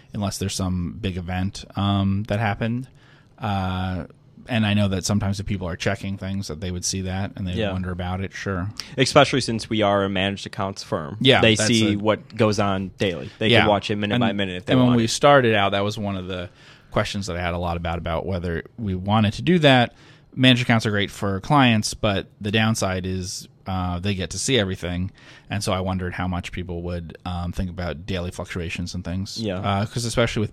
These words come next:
Speaker 1: wide bid-ask spreads and things, we sometimes have four or five percent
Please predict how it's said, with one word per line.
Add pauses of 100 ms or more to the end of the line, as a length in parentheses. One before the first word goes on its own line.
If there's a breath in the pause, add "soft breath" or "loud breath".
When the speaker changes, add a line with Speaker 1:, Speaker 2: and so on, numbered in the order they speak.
(120)
Speaker 1:
wide
bid-ask
spreads
and
things,
we
sometimes
have
four
or
five
percent